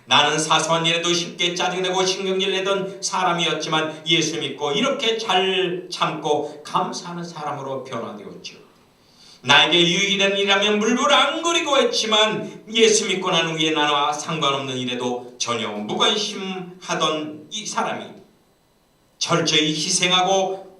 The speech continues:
헌신하는 이타적인 사람으로 변화가 되었답니다." 이렇게 대답할 때 우리는 그리스도인이 되는 것입니다. 여러분, 이제 세상은 다원화되었습니다.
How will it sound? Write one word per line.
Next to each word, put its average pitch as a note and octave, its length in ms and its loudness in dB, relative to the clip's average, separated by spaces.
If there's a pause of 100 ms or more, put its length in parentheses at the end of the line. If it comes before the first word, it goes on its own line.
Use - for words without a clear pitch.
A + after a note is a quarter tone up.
헌신하는 G3+ 520 2
이타적인 A3+ 640 -4
사람으로 D3 800 -8
변화가 G2 560 -8
되었답니다." - 720 -16 (1300)
이렇게 B2 360 -12
대답할 C#3+ 560 -16
때 G#2+ 280 -14 (340)
우리는 - 400 -14
그리스도인이 C#3+ 560 -12
되는 - 220 -20
것입니다. - 320 -20 (1400)
여러분, G2+ 600 -8 (420)
이제 F3 220 -4
세상은 A#2 480 -8
다원화되었습니다. - 960 -12